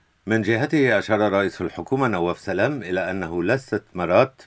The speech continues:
ما لم تتوافر شروط الأمن والأمان في البلاد، وهذا ما تأكد منه في خلال زيارته إلى فرنسا ومصر. وأكد سلام في الجلسة أنه مع استمرار الاعتداءات الإسرائيلية على لبنان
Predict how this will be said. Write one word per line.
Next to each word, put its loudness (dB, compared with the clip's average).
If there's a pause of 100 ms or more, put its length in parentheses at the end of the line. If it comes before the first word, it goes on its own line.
(120)
ما 0
لم -2
تتوافر -2
شروط -6
الأمن -6
والأمان -4
في -20
البلاد، -4 (560)
وهذا -2
ما -4
تأكد -6
منه -2 (420)
في 0
خلال 2
زيارته -2
إلى -4
فرنسا -6
ومصر. -8 (200)
وأكد -6
سلام -4
في -8
الجلسة -2
أنه -4
مع -4
استمرار -2
الاعتداءات -6
الإسرائيلية -4
على 0
لبنان -2